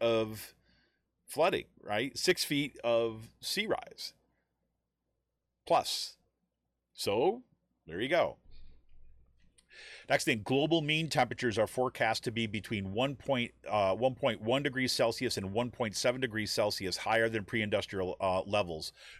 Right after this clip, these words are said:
from twenty twenty-two to twenty twenty-six. And there is a ninety-three percent probability that at least one year in the next five will be warmer than the hottest year on record, which was twenty sixteen.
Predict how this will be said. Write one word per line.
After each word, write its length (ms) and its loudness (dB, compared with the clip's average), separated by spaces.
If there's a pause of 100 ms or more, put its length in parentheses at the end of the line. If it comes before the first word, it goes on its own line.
from 240 0
twenty 300 0
twenty-two 500 -4
to 100 -4
twenty 320 -4
twenty-six. 800 -4 (2000)
And 140 2
there 80 4
is 100 2
a 80 4
ninety-three 680 2
percent 460 0
probability 640 2
that 160 0
at 140 2
least 220 -4
one 280 0
year 200 2
in 60 -2
the 60 -4
next 200 -4
five 280 2
will 80 -8
be 120 -6
warmer 440 0
than 160 0
the 60 0
hottest 420 0
year 180 -2
on 140 0
record, 440 -4
which 180 -6
was 240 -4
twenty 300 -6
sixteen. 540 -8